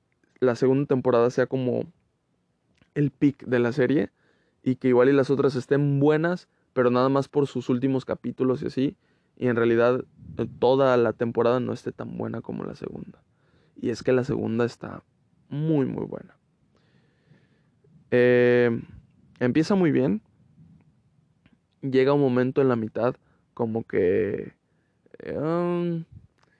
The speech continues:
como que baja el ritmo. Y pues bueno, un poco cuestionable para mí esa parte. Pero ya cuando llega todo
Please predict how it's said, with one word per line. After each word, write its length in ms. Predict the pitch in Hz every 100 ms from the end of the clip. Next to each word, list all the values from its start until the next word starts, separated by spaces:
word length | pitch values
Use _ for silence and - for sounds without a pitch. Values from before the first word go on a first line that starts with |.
| _ _
como 260 | 127 127 123
que 220 | 127 127
baja 260 | 139 135
el 140 | 151 131
ritmo. 500 | 135 131 127 147 233 _ _ _ _ _
Y 140 | - 123
pues 240 | - 117
bueno, 240 | 104 - _ _ _ _ _ _ _ _ _ _
un 120 | 139
poco 260 | 135 151 143
cuestionable 640 | 131 123 120 113 113 117
para 220 | 117 110
mí 240 | 107 123 123 -
esa 240 | 120 - 117
parte. 400 | 117 107 - 180 _ _ _ _ _ _ _ -
Pero 160 | 131
ya 100 | 147
cuando 240 | 147 156 143
llega 580 | 127 127 135 120 110 107 _ _ _ -
todo 680 | 117 127 120 113 110 -